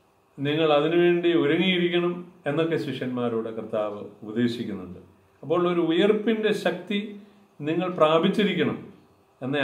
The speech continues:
ആഹ്വാനം കൂടെ ഈ സമാധാനത്തോടൊപ്പം ഉണ്ട് എന്നുള്ളതാണ്. അല്ലാതെ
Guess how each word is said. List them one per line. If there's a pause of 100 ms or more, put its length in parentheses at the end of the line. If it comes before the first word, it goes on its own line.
(100)
ആഹ്വാനം
കൂടെ (520)
ഈ (100)
സമാധാനത്തോടൊപ്പം (160)
ഉണ്ട് (120)
എന്നുള്ളതാണ്. (260)
അല്ലാതെ